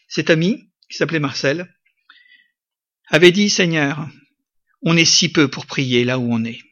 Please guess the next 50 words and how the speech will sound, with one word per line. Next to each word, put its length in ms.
Ouais. 160
Il 100
était 240
à 60
la 120
mort, 260
il 80
avait 140
fait 200
une 180
septicémie, 680
il 80
était 360
vraiment 420
dans 340
un 100
état, 480
euh, 40
hein, 460
à 80
partir. 580
Il 100
a 60
dit, « 120
Mais 240
tu 120
vois, 140
regarde, 340
tu 100
nous 140
as 60
placés 260
dans 100
une 160
région. » 380
C'était 240
la 80
vallée 220
de 60
la 80
Loire, 340
hein, 80
un 100
peu 120
plus 160
haut 60
en 100
allant 160
sur 200
Angers. 320